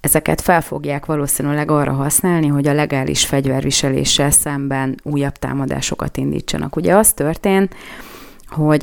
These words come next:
tehát van egy kategória, ami tömeg-, tehát a tömeglövöldözés Amerikában egy olyan esemény, ahol legalább négy embert meglőnek, akik, ö, megsebesülnek vagy meghalnak.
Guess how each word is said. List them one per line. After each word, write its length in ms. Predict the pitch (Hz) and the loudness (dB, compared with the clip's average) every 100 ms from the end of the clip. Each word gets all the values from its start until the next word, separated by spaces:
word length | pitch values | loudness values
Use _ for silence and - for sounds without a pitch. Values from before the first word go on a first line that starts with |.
| - | 0
tehát 160 | - 160 | -2 2
van 120 | 196 | 4
egy 140 | 156 | 2
kategória, 800 | - 170 196 180 170 160 143 143 - | 0 2 2 4 6 6 4 4 2
ami 260 | 143 147 | 0 0
tömeg-, 440 | - 185 160 - 156 | 2 4 4 0 -2
tehát 180 | 143 | -2
a 60 | 147 | 0
tömeglövöldözés 1040 | - 196 170 151 165 160 151 143 139 135 | 2 4 4 2 4 4 4 2 0 0
Amerikában 640 | 151 170 175 - 151 147 139 | 2 4 4 2 0 2 2
egy 160 | 147 | 4
olyan 240 | 160 151 135 | 4 4 2
esemény, 500 | - - 185 147 139 | 2 4 4 4 4
ahol 220 | 143 143 | 4 4
legalább 400 | 151 151 135 139 | 4 2 2 2
négy 380 | 156 156 143 143 | 4 6 6 4
embert 600 | 135 143 - - - - | 2 2 2 0 -4 -4
meglőnek, 760 | 151 143 147 170 165 196 220 170 | 0 2 4 4 6 6 4 0
akik, 440 | - 139 - - - | -6 -6 -6 -8 -2
ö, 280 | 139 135 | 0 2
megsebesülnek 880 | 135 143 - 160 147 - 147 143 147 | 2 2 2 0 0 -2 -2 -2 -2
vagy 140 | - - | -4 -2
meghalnak. 720 | 135 - - 113 104 - - | -4 -6 -6 -6 -4 -6 -8